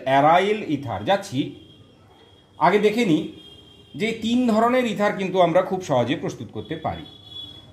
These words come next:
প্রথমেই আমরা আসছি সরল ইথার প্রস্তুত করব কিভাবে। বলছে উইলিয়ামসন সিনথেসিস বা উইলিয়ামসন সংশ্লেষণের জন্য আমাদের রিয়েজেন্ট হিসেবে কি কি নিতে হবে?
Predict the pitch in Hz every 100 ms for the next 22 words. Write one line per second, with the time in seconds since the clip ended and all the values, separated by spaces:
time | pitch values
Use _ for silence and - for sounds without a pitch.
0 | - - - - 170 208 254 247 233 233
1 | 202 - 214 - 160 165 185 196 139 123
2 | 147 165 170 135 135 127 110 113 165 131
3 | 90 87 - - - - - _ _ -
4 | - - - - 185 233 214 - - -
5 | 147 185 214 240 247 254 254 190 160 214
6 | 196 110 92 - - _ _ 151 175 175
7 | 180 208 214 226 226 175 131 131 180 208
8 | 220 220 143 120 107 131 151 180 185 139
9 | 175 226 247 240 226 214 208 196 180 175
10 | 156 151 143 139 165